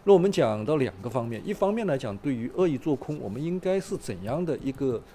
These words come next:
啊，监管的取向？我觉得第一个，这个市场我们要保护它，首先对于一些做空的行为、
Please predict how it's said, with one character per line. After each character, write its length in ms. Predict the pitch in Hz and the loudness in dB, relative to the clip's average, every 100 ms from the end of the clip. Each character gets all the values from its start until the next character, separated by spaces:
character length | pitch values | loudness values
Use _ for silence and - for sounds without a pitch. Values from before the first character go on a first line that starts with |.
| - - | -20 -8
啊， 200 | 110 101 - - - | -6 -6 -10 -20 -2
监 180 | 170 170 | 0 2
管 120 | 123 | 0
的 80 | 127 | -2
取 240 | - - 90 | -6 -8 -10
向？ 220 | - 120 - | -8 -8 -10
我 80 | 113 | -8
觉 140 | 107 | -2
得 80 | 170 175 | -2 -2
第 140 | - 220 | -4 -2
一 100 | 269 | -2
个， 140 | 151 - - - - - | -2 -6 -12 -20 -16 -2
这 120 | 233 | 2
个 80 | 190 | 2
市 280 | - 240 | 2 -2
场 240 | 156 - 87 101 - | -2 -6 -14 -16 -10
我 100 | 117 | -4
们 140 | 113 151 | -2 0
要 80 | 156 | -2
保 200 | - 87 | -4 -8
护 260 | 87 120 | -6 -8
它， 80 | 98 92 - - - - | -6 -10 -14 -18 -20 -16
首 300 | - 135 104 | -2 0 0
先 260 | - 185 196 - - - - | 2 2 2 -6 -16 -18 6
对 160 | 190 | 8
于 320 | 151 107 110 139 - - - | 8 6 0 -4 -6 -12 -6
一 80 | |
些 320 | 135 - 151 147 - - | -2 2 2 0 -10 -2
做 240 | 240 196 | 6 8
空 240 | 131 - 170 | 8 2 0
的 80 | 160 | -2
行 340 | - 107 143 | -6 -8 -6
为、 140 | 127 | -6